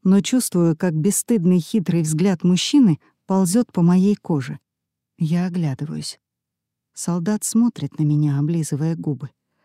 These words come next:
Яростное волшебство мгновенно вспыхивает в моих венах, и меня вдруг неумолимо тянет к мечу, висящему у него на поясе. Пораженная,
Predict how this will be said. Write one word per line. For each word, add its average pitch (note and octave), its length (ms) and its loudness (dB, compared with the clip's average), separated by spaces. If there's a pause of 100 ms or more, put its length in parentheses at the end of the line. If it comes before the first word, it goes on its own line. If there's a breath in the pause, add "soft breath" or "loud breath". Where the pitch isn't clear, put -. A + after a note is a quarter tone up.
(360)
Яростное F3+ 640 0
волшебство F3+ 640 -2
мгновенно G3 680 4
вспыхивает D3 680 -2
в C#3 60 -6
моих D#3+ 340 2
венах, C#3+ 360 -2 (320 soft breath)
и G3 100 2
меня A3+ 280 6
вдруг E3 380 0 (180)
неумолимо G#3 720 6
тянет G3+ 420 2
к - 80 -4
мечу, G#3 380 2
висящему D3+ 680 -2
у D#3 60 4
него D#3+ 240 4
на D#3 140 2
поясе. D#3 520 -6 (840)
Пораженная, E3+ 760 2